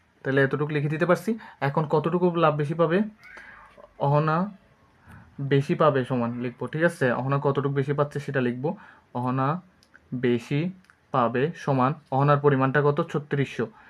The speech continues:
তার থেকে আশিকের পরিমাণটা বিয়োগ করে দিব, আশিকের হলো ষো-, ষোলোশো। তাহলে সেটা বিয়োগ করে দিলে যত টাকা বের হয় অহনার ততটুকুই বেশি পাবে। তাহলে ছত্রিশশো থেকে ষোলোশো গেলে হয় দুই হাজার টাকা,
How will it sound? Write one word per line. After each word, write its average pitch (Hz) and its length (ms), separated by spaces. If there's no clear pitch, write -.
তার 131 240
থেকে 143 200
আশিকের 139 320
পরিমাণটা 135 440
বিয়োগ 135 220
করে 139 200
দিব, 147 120
আশিকের 135 380
হলো 135 180
ষো-, 143 200
ষোলোশো। 143 400
তাহলে 131 160
সেটা 139 200
বিয়োগ 131 280
করে 139 180
দিলে 143 200
যত 135 220
টাকা 123 260
বের 123 180
হয় 160 140
অহনার 127 420
ততটুকুই 131 420
বেশি 127 220
পাবে। 113 200
তাহলে 127 160
ছত্রিশশো 147 540
থেকে 147 180
ষোলোশো 143 340
গেলে 135 160
হয় 131 160
দুই 123 180
হাজার 131 300
টাকা, 175 300